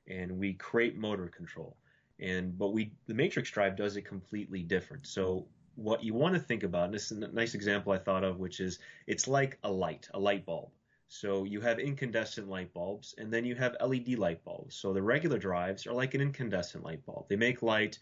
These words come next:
with a filament, uh, whatever ca-, the case may be, and then you have an L E D light bulb, which is, does, creates light,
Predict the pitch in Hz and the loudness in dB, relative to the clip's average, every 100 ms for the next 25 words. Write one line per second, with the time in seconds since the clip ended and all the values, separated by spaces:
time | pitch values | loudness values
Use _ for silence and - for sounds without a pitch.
0 | - - - 101 98 90 107 104 101 95 | -20 -14 -2 -2 -2 -2 0 2 2 0
1 | - - - 92 90 92 95 95 95 - | -6 -14 -6 -4 -2 0 2 4 2 -2
2 | - - _ - 92 - 98 - 90 98 | -8 -10 _ -6 -2 0 0 0 0 4
3 | 156 160 - - - 113 131 135 127 123 | 4 4 0 -12 -2 2 2 2 2 4
4 | 123 120 117 120 120 113 135 113 87 85 | 6 4 2 0 0 -2 0 0 0 -2
5 | 87 85 82 - 98 92 - - 98 92 | -4 -4 -4 -6 -6 -6 -8 -6 -2 -2
6 | 90 117 107 110 113 104 - - 120 113 | -4 -6 0 2 4 0 -6 0 0 2
7 | 110 147 139 | 4 4 4